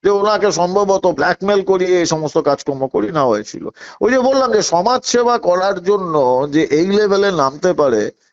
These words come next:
সেটা এই সমস্ত মানুষজনকে না দেখলে বিশ্বাস করা যায় না। আপাতমস্তক অপরাধপ্রবণ মানুষ, মানুষের আশীর্বাদকে এরা ভেবেছে আমাদের জমিদারি, আমাদের বাপের, আহ, পু-, মানে পিতৃ, পিতৃ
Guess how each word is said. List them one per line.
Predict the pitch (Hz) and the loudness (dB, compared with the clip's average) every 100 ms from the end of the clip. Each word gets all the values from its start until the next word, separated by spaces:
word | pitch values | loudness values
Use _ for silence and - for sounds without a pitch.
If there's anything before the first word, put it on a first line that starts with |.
| _ _ | _ _
সেটা | 220 220 240 | -2 0 2
এই | 226 | 2
সমস্ত | 208 226 226 233 | 0 0 0 0
মানুষজনকে | 202 190 202 185 202 196 208 196 | 0 0 0 0 -2 0 0 2
না | 160 156 | 0 0
দেখলে | 180 180 180 | 0 0 -2
বিশ্বাস | 160 180 170 | -2 -2 -2
করা | - 147 127 | 0 0 0
যায় | - - | -4 -8
না। | 98 - | -14 -4
আপাতমস্তক | 123 180 202 240 240 254 - 240 220 | -2 0 0 0 0 0 0 0 0
অপরাধপ্রবণ | 208 208 208 202 185 196 190 180 | 0 2 2 0 0 0 0 0
মানুষ, | 160 156 151 - _ _ _ _ _ _ _ _ | -2 -2 -8 -14 _ _ _ _ _ _ _ _
মানুষের | 131 160 202 226 226 | -2 0 2 2 2
আশীর্বাদকে | 196 185 226 233 226 226 | 2 0 2 0 0 0
এরা | 226 226 | 2 2
ভেবেছে | 196 208 214 214 | 0 -2 -2 0
আমাদের | 202 196 196 202 180 - - _ _ _ | 2 2 2 2 0 -6 -20 _ _ _
জমিদারি, | 143 170 196 196 190 190 | -2 0 0 2 2 2
আমাদের | 175 175 175 | 2 2 2
বাপের, | 151 151 185 185 | 2 0 2 2
আহ, | 170 143 156 156 143 - | 0 0 0 2 0 -2
পু-, | 160 | -4
মানে | 147 147 139 - | 0 0 -2 0
পিতৃ, | 175 - 196 202 - | -2 0 0 0 0
পিতৃ | 190 - | -4 0